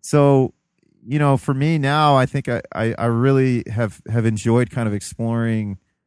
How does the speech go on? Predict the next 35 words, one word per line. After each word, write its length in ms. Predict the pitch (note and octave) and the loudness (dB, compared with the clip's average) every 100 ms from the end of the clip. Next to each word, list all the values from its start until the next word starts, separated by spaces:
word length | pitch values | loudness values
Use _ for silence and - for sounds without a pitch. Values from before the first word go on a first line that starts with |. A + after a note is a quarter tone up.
| _ _ _ - | _ _ _ -10
my 440 | G2+ A2 A#2 A#2 | -4 -2 0 -2
history, 800 | A2 A#2 - A2+ A2 A2 G#2+ G#2 - _ _ _ _ | -2 -4 -4 -4 -2 -2 -2 -6 -10 _ _ _ _
uh, 580 | - G#2 G2+ G2+ G2 G2 - _ _ | -8 -6 -4 -4 -6 -6 -10 _ _
and 160 | - G#2 | -6 -4
especially 420 | G2+ - B2 A2+ | -4 -6 -6 -6
kind 220 | - C3 | -6 -6
of, 80 | A2+ | -4
like, 160 | G#2+ - | -4 -6
my 140 | G2+ | -8
region. 580 | F#2+ G#2+ C#3 A2 F#2+ F2 _ - | -6 -4 -4 -4 -6 -8 _ -10
And 140 | G2+ | -8
I, 140 | G#2 - | -8 -6
and 140 | G#2 | -6
I 80 | G2+ | -6
think 180 | - A2+ | -6 -8
it's 160 | A2 | -6
important 400 | G2+ - A#2 - | -8 -6 -8 -8
for 140 | - G#2 | -10 -8
me 180 | G#2 | -6
to 80 | A2 | -6
kind 200 | - G#2+ | -6 -8
of 60 | G#2 | -8
develop 300 | G2 G#2+ G#2 | -8 -8 -8
my 140 | G2+ | -10
voice 400 | F2+ - G2+ G2+ | -10 -6 -6 -6
from 300 | - G2+ G2+ | -8 -8 -8
my 180 | G2 F#2+ | -8 -10
region, 600 | F#2 G2+ A#2 G#2+ F#2+ F#2+ - _ _ _ _ | -10 -10 -8 -8 -8 -8 -14 _ _ _ _
which 260 | - G2 - | -10 -8 -6
is 180 | F#2+ - | -6 -4
why, 480 | G2+ G#2 G2+ G2 E2+ | -4 -2 -2 -4 -6
you 60 | G2+ | -6
know, 100 | G2 | -4
to 80 | |
tr-, 200 | G2 - | -6 -12